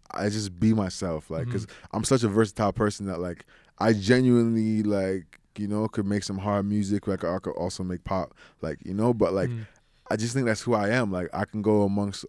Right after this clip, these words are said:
Speaker 1: a whole bunch of people I grew up with that some people might, you know, not be comfortable around, and I can go around some other people that I didn't grow, like, you know,
Speaker 2: Mm-hmm.
Speaker 1: that some other kind of people wouldn't be comfortable around. So I just am able to, like, you know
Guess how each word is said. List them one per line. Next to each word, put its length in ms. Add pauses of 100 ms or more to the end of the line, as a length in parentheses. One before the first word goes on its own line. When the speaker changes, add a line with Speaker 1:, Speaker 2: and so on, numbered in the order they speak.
Speaker 1:
a 40
whole 140
bunch 200
of 40
people 240
I 100
grew 200
up 80
with 160
that 180
some 180
people 280
might, 280 (420)
you 80
know, 200
not 360 (480)
be 240
comfortable 420
around, 320
and 80
I 80
can 120
go 140
around 260
some 220
other 200
people 280
that 120
I 40
didn't 200
grow, 280
like, 220
you 80
know, 220 (120)
Speaker 2:
Mm-hmm. 220
Speaker 1:
that 220
some 180
other 200
kind 200
of 80
people 200
wouldn't 220
be 80
comfortable 400
around. 260
So 260 (400)
I 120
just 240 (100)
am 160
able 260
to, 140
like, 260
you 120
know 460